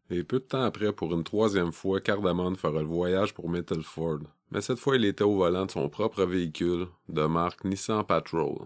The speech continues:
Il s'est arrêté en chemin au lac Buffalo, et d'après le signalement de son cellulaire, il y aurait passé environ deux heures. Cette fois, Karen était du voyage et Cardamone lui avait préalablement donné du xylazine. C'est un calmant pour les animaux.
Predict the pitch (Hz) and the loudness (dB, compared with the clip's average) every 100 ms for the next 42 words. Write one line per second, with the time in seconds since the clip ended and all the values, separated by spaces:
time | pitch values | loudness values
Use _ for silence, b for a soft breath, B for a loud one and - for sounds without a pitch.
0 | - 80 - 90 - 113 120 117 139 104 | -12 -12 -8 -4 0 2 2 2 0 0
1 | 107 107 107 87 90 104 95 87 - 90 | 0 0 2 2 2 2 2 2 2 -2
2 | 90 95 - - 82 80 - 117 104 - | 0 0 -4 -6 -2 -2 -2 0 0 -2
3 | 101 95 95 101 98 87 - 87 85 87 | -2 0 0 -2 -2 -4 -4 -2 0 2
4 | 87 80 76 82 80 95 92 113 110 87 | 0 0 0 0 0 0 0 0 0 0
5 | 82 87 85 85 80 73 67 62 - _ | -2 -2 -2 0 0 0 0 -2 -8 _
6 | _ _ _ _ _ - 107 139 143 113 | _ _ _ _ _ -8 -2 0 4 4
7 | 98 104 107 90 101 90 90 90 95 95 | 6 4 4 2 0 0 2 4 4 2
8 | 80 95 95 104 107 120 113 87 80 85 | 0 0 0 2 2 2 2 2 2 0
9 | 95 - 110 107 101 101 87 92 98 90 | -4 -2 2 4 2 2 0 0 0 0
10 | 87 95 82 78 78 107 107 90 80 80 | 0 -2 -4 -8 -8 -6 0 0 0 -2
11 | 80 73 - - - 80 82 101 98 110 | -4 -6 -10 -16 -10 -6 -4 -2 0 0
12 | 110 87 85 82 92 92 85 78 82 | 0 -2 0 0 -2 -2 -2 -2 -6